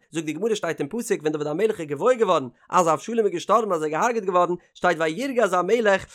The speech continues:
אז ער צעטרייסלט געווארן, ויעל על עליית השער, ויעף האט געוויינט, וקוים אבער לכתו בני אבשלום, בני, בני אבשלום, מי יתן מותו אני תחתיך אבשלום בני בני, והמלך לוט את פניו ויזעק המלך כי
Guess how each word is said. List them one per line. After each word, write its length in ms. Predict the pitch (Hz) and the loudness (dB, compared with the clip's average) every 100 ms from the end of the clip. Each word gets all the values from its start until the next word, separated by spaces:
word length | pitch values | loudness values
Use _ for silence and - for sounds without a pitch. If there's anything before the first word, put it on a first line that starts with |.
| - | -10
אז 140 | - 151 | -4 -4
ער 60 | |
צעטרייסלט 560 | 139 147 170 226 226 202 | -4 -6 -2 0 0 -2
געווארן, 280 | 190 180 170 | 0 0 0
ויעל 420 | 160 165 240 233 214 - | -2 0 4 4 2 -2
על 120 | 180 175 | -2 -2
עליית 460 | 165 165 220 220 - | -4 -4 -2 -2 -4
השער, 340 | 156 208 214 175 | -4 -2 0 0
ויעף 360 | 156 208 208 202 | 0 2 0 -2
האט 100 | 143 | -8
געוויינט, 360 | 143 202 220 196 _ | -2 0 0 -2 _
וקוים 420 | 139 233 269 247 214 | 0 6 8 8 4
אבער 180 | 185 | 2
לכתו 320 | 180 226 - 208 165 | 2 0 0 -2 -2
בני 320 | 175 285 233 | -4 0 0
אבשלום, 480 | 180 - 254 226 190 - _ | 0 -6 0 0 0 -6 _
בני, 300 | 147 214 277 | -2 0 0
בני 360 | 190 202 254 214 | 0 0 0 0
אבשלום, 480 | - 240 247 208 185 _ | -2 -6 0 0 -2 _
מי 200 | 160 196 | -4 -2
יתן 320 | 277 240 208 185 | 0 2 2 0
מותו 480 | 190 262 247 220 | 0 0 0 -2
אני 140 | 202 190 | -2 -2
תחתיך 560 | - 196 - 254 247 | -2 -4 0 0 2
אבשלום 500 | 208 170 - 262 233 | 0 0 -2 0 2
בני 220 | 185 196 190 | 2 -4 -6
בני, 360 | 175 233 240 - _ | -6 -4 -6 -10 _
והמלך 460 | 160 175 233 226 - | -2 2 2 2 -2
לוט 380 | 180 269 247 196 - | -2 2 2 0 -6
את 120 | 175 - | -8 -8
פניו 300 | 254 240 185 | -6 -2 0
ויזעק 360 | 180 247 233 185 | 0 0 -2 0
המלך 300 | 202 233 | 2 2
כי 60 | 202 | 2